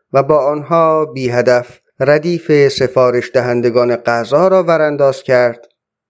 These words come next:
چشمانش با چشمان زنی گره خوردند. در آن لحظه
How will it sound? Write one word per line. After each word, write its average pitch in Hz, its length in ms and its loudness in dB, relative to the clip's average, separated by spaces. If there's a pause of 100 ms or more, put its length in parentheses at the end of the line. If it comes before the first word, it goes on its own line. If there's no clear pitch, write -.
چشمانش 165 880 0
با 123 400 0
چشمان 139 840 0
زنی 127 440 0
گره 120 240 0
خوردند. - 560 -16 (1300)
در 123 140 2
آن 160 140 0
لحظه 160 500 0